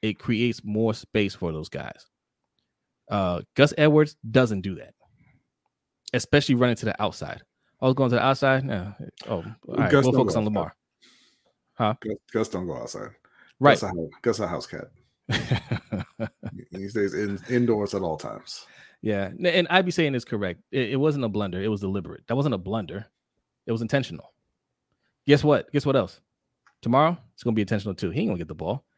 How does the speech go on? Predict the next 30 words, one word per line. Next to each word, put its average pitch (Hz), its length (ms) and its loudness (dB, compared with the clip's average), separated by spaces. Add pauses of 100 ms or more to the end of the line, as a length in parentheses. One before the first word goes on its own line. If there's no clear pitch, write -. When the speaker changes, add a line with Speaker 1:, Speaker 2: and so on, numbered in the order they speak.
(300)
Speaker 1:
They 185 160 10
don't 196 360 6
trust 214 360 2
young 196 280 6
players. 226 640 4 (500)
Speaker 2:
<laughs> - 520 -18
Speaker 1:
That's 165 200 0
not 226 240 10
a, 208 180 6
that's 214 200 4
not 240 140 6
a 214 40 6
blunder. 202 640 4 (380)
Okay, 220 200 4
that's 220 260 4
the 233 140 -2
system. 165 500 -2 (180)
And 170 160 2
this 180 120 0
is 208 80 0
why 185 180 4
we 185 120 -4
go 175 140 0
back, 165 240 2 (140)
we 151 120 -2
went 147 220 -6
back 147 160 0
and 139 80 -6
said, 147 160 -6
"Look, 165 260 0